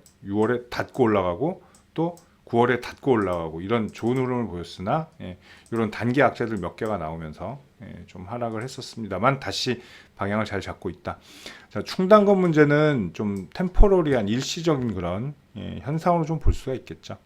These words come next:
물론, 예, 영업 손실에, 예, 막, 어, 지장을 좀 줬긴 했지만, 예, 대세에 큰 영향을 전 주지 않는다고 보고 있습니다. 올해 목표치 영업이익을,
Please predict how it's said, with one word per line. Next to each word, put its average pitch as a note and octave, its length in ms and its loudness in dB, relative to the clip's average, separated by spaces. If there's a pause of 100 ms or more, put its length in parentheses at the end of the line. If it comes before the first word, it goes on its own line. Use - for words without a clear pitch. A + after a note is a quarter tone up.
(400)
물론, B2+ 600 8
예, G2 200 -4
영업 A#2 380 0 (200)
손실에, D#3+ 680 -2 (100)
예, F#2 100 -10
막, D#2 240 -10 (600)
어, F2 260 -6
지장을 C3 360 8
좀 A2+ 140 -2
줬긴 - 460 6
했지만, G#2 840 -4
예, F#2 240 -14
대세에 A#2+ 440 0
큰 E3+ 200 -4
영향을 A2 320 0
전 F#2 180 -6
주지 G2+ 220 -6
않는다고 F#2 480 -4
보고 E2+ 180 -12
있습니다. F#2 720 -4 (540)
올해 B2+ 400 10
목표치 D#3+ 1000 6
영업이익을, A2+ 720 4